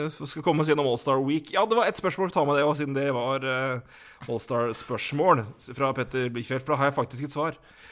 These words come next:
Eh, All-Star Weekend har vi snakket om, eh, det er jo <laughs> passe, men hvilken øvelse skulle dere gjerne sett i All-Star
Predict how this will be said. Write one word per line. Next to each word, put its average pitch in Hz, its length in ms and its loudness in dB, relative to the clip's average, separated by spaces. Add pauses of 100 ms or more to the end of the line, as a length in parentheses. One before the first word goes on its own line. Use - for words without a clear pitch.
(320)
Eh, 139 600 0 (500)
All-Star 135 320 0
Weekend 151 240 0
har 147 80 4
vi 143 80 0
snakket 147 240 0
om, 170 160 -2
eh, 147 240 -6
det 143 80 2
er 123 160 2
jo - 800 -4
<laughs> - 80 -8
passe, 143 240 -4
men 147 160 -2 (400)
hvilken 175 240 -4 (160)
øvelse 165 560 4
skulle 196 240 -4
dere 196 160 4
gjerne 165 160 0
sett 170 240 -4
i 147 80 -2
All-Star 131 240 -4